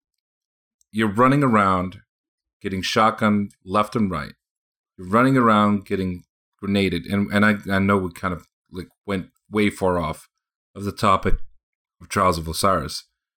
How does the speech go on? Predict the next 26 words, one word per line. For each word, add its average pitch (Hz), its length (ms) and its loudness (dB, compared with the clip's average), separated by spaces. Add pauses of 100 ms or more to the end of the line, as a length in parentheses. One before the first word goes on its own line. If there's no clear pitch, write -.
(380)
but 101 380 2 (340)
there's 107 280 -2
just, 123 240 0 (200)
th-, 104 160 -6
there's 107 240 0
nothing, 120 760 2 (840)
there's 110 160 -6
nothing 135 320 2
discouraging 110 680 0
you 95 180 -2
from 92 600 -2 (320)
using 104 320 0
only 101 220 0
secondaries 95 800 0 (360)
or 90 160 -10
only 101 800 2
grenades 92 540 -2
or 87 100 -2
only 87 180 -2
supers. - 600 -10
There, 92 160 -2
there's 87 340 -10
nothing 101 560 -2
like 92 280 -4
that. - 160 -20 (720)
And 98 500 -2